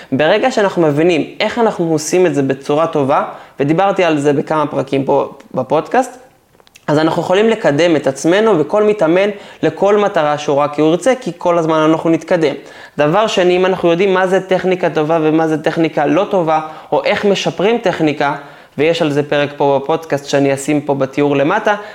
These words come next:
אז ברגע שאתם יודעים את זה, אתם יכולים ל-, לקחת כל מתאמן, ועם הטכניקה הכי דפוקה שיש, ולהוביל אותו להיות מתאמן עילית בצורה הרבה יותר טובה. נכון, זה דורש מורכבות, זה דורש למידה,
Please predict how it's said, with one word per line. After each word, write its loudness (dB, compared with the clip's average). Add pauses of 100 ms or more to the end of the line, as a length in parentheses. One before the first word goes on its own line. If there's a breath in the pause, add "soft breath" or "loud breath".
אז 0
ברגע 2
שאתם 2
יודעים 2
את 0
זה, 2 (480 loud breath)
אתם 0
יכולים 2
ל-, 2
לקחת -2
כל 0
מתאמן, 2 (160)
ועם 0
הטכניקה 0
הכי -4
דפוקה -2
שיש, 0
ולהוביל 2
אותו 0
להיות 0
מתאמן 0 (120)
עילית 0
בצורה 0
הרבה 0
יותר 0
טובה. -2 (360 loud breath)
נכון, 0
זה 2
דורש 2
מורכבות, 2
זה -2
דורש 0
למידה, 2